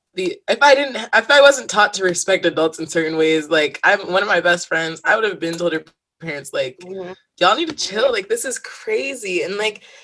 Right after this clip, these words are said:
Speaker 1: now, you know, she's gonna grow up into the world with, like, such weird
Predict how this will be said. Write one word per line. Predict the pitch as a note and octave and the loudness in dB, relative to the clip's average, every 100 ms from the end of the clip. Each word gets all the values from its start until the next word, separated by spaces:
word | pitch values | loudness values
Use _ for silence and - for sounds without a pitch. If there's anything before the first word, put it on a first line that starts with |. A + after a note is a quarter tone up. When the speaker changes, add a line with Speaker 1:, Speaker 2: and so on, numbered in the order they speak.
| _ _ | _ _
Speaker 1:
now, | A3 A3 C4+ C#4+ B3 A#3+ - _ _ _ | -10 0 4 6 4 2 -6 _ _ _
you | A3 | -2
know, | G#3 G3+ G3+ - _ | 0 0 -2 -4 _
she's | - B3 A3+ | -6 -6 -2
gonna | A#3+ | -2
grow | G#3 G3+ | 2 2
up | G#3 | 2
into | A3+ A3+ | -2 0
the | A3 | 0
world | F#3+ F3+ G3+ G#3+ G3 | 2 2 2 0 -2
with, | F3+ - | -6 -2
like, | F3 E3+ E3+ - _ | 2 2 2 -6 _
such | - A3 B3 G#3+ | -8 -4 -4 -4
weird | F3+ F#3 G#3 G#3+ A3 | -4 2 4 6 4